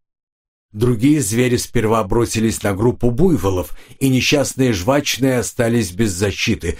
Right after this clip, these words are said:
против таких врагов. Фокс, Калагани и Индус, которые должны были бросить оружие, чтобы влезть на дерево, не могли помочь им. Но капитан Гот,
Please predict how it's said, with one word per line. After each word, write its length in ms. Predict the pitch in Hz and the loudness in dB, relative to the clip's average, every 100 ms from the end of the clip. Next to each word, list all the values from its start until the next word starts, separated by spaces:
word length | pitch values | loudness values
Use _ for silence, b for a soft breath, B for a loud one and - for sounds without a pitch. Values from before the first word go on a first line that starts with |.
| B B | B B
против 380 | 107 95 101 - | 2 2 -4 -2
таких 420 | 92 - 95 69 | -4 0 -2 -2
врагов. 640 | - 87 76 64 - - - _ _ _ _ _ _ _ _ _ _ | -6 -6 -6 -10 -12 -20 -20 _ _ _ _ _ _ _ _ _ _
Фокс, 420 | 127 131 - - - | -2 -2 -2 -6 -4
Калагани 560 | 120 104 101 117 120 110 | -2 -2 2 2 2 -2
и 260 | - 110 107 | -2 -2 0
Индус, 480 | 104 160 165 - B B | 2 4 2 0 B B
которые 460 | 123 120 127 123 | -2 2 2 2
должны 420 | 113 120 98 104 120 | 2 2 0 0 2
были 220 | 110 107 | 2 2
бросить 500 | 98 113 98 110 - | 2 2 2 -4 -2
оружие, 600 | 110 120 151 95 101 - B | 0 2 2 2 0 -2 B
чтобы 360 | - - 98 98 | -6 -4 0 0
влезть 560 | 90 101 92 - - - | 2 0 0 -6 -12 -8
на 160 | 87 82 | -6 0
дерево, 520 | 139 156 147 143 104 _ _ _ | 2 4 4 2 -2 _ _ _
не 200 | 95 123 | -2 0
могли 340 | 127 120 127 139 | 2 0 0 0
помочь 540 | 110 87 78 - - | -2 -2 -4 -6 -6
им. 320 | 80 67 62 _ _ _ _ _ _ _ _ _ - | -8 -12 -14 _ _ _ _ _ _ _ _ _ -6
Но 180 | 95 113 | -2 0
капитан 540 | 120 - 117 117 117 | 0 0 0 0 2
Гот, 340 | 135 160 - | 2 0 -4